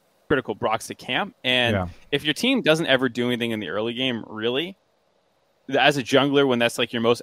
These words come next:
Speaker 1: active time, you know, this doesn't totally absolve him, but it is, it wasn't too far out off the trend line. It wasn't, wasn't too, it was below it for sure, but it wasn't too far off.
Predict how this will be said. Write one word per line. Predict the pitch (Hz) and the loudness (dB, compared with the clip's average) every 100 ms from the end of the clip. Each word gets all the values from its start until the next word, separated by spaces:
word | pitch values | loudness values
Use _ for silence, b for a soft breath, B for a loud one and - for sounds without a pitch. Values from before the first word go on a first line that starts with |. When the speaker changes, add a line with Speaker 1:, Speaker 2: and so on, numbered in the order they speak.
| 107 | -4
Speaker 1:
active | 107 - 120 107 | -6 -4 -6 -4
time, | 107 104 135 175 - _ _ _ _ _ _ _ _ _ _ _ | -6 -4 -6 -8 -16 _ _ _ _ _ _ _ _ _ _ _
you | 135 | -2
know, | 131 | 0
this | 127 | 2
doesn't | 180 156 117 | 0 -2 -2
totally | 120 127 156 | 0 2 0
absolve | 127 113 127 - | 0 0 0 0
him, | 214 | -4
but | 131 123 | -2 0
it | 127 | 2
is, | 143 156 135 - | 2 2 0 -4
it | 123 | -4
wasn't | 117 135 156 165 165 - | 2 6 8 6 -2 -6
too | - 147 | -2 0
far | 143 - 123 120 117 | 0 2 4 6 4
out | 110 110 110 | 0 -2 0
off | 113 110 | 0 0
the | 110 | -10
trend | - 113 110 | -10 -6 -6
line. | 98 95 101 | -6 -8 -6
It | 101 | -2
wasn't, | 110 104 104 - _ _ _ _ _ _ _ _ _ _ _ | -2 -2 -8 -12 _ _ _ _ _ _ _ _ _ _ _
wasn't | 135 127 113 | -12 -10 -10
too, | 117 110 - - - | -10 -10 -12 -20 -12
it | 127 | -8
was | 127 | -6
below | 117 123 147 101 | -2 4 4 4
it | - | -2
for | 104 | -10
sure, | - 107 98 | -8 -8 -6
but | 98 | -4
it | |
wasn't | 110 110 - | -4 -4 -10
too | 110 | -14
far | - 92 92 101 | -6 -4 -4 -4
off. | 101 - - - | -6 -8 -14 -20